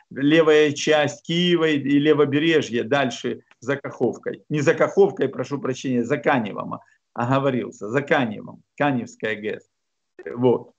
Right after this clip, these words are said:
Куда пойдёт вода тогда? Если эти две станции, Киевская гэс и Каневская гэс, будут, они к этому готовятся, и мы знаем, что баллистику з-, уничтожить нельзя, понимаешь? Ту-,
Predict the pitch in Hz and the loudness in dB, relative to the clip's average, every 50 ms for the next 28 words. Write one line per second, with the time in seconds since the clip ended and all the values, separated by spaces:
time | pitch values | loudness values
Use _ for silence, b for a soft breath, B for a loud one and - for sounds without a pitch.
0 | _ _ _ _ _ _ _ - 143 139 165 151 - - 139 135 131 135 131 117 | _ _ _ _ _ _ _ -2 2 4 4 4 4 2 0 2 2 2 0 0
1 | 101 104 143 143 143 135 127 104 - 104 104 101 107 113 147 170 170 - 180 180 | 2 0 0 2 2 0 -2 -2 -6 -8 -10 -6 -4 -2 -2 -2 0 0 2 0
2 | 165 143 156 151 139 151 170 156 165 - 175 160 143 127 120 - 127 120 113 120 | 2 0 -2 -2 2 2 2 2 2 0 -2 0 -2 -2 -4 -6 -6 -8 -6 -6
3 | - 185 175 147 - - - 147 131 127 123 127 127 117 117 - 135 127 127 - | -4 -4 -4 -4 -4 -4 -2 -2 -2 0 0 0 0 0 0 -2 -8 -6 -2 -2
4 | 165 165 147 139 131 135 - - 131 127 127 123 131 127 117 101 95 127 156 160 | 0 0 0 -2 -6 -6 -6 -6 -6 -4 -2 0 0 0 0 0 -4 -6 -4 -2
5 | 151 135 - 139 143 151 165 151 - 170 151 156 151 151 151 143 131 139 127 - | -2 -2 0 0 0 0 0 0 0 0 0 0 0 0 0 0 2 0 2 4
6 | 175 202 220 226 226 196 156 - - 117 110 - - _ _ _ _ _ _ _ | 4 4 4 6 4 2 2 0 -4 -10 -10 -12 -14 _ _ _ _ _ _ _
7 | _ _ - - - 143 165 165 139 147 185 185 185 180 165 135 - 156 143 127 | _ _ -8 -4 0 2 2 2 2 2 2 2 2 2 0 -2 -2 -2 0 2
8 | 147 165 180 196 180 180 - - 143 - 135 139 127 113 117 104 147 143 151 156 | 2 2 2 2 0 -2 -4 -8 -8 -6 -4 -4 -4 -6 -6 -6 -4 -4 -4 -4
9 | 139 - - - 165 160 143 120 139 127 117 135 135 127 110 104 135 165 196 220 | -6 -6 -2 0 0 2 2 0 0 -2 0 -2 -2 -2 0 0 2 2 4 4
10 | 208 156 - - - _ _ _ _ _ _ _ _ _ _ - 127 131 143 160 | 2 2 0 -4 -12 _ _ _ _ _ _ _ _ _ _ 0 0 2 2 2
11 | 190 214 220 190 - - _ _ _ _ _ _ _ _ _ _ _ _ _ _ | 2 2 0 0 -4 -10 _ _ _ _ _ _ _ _ _ _ _ _ _ _
12 | _ _ _ _ _ _ _ _ _ _ _ - 170 - - | _ _ _ _ _ _ _ _ _ _ _ -2 -2 -2 -2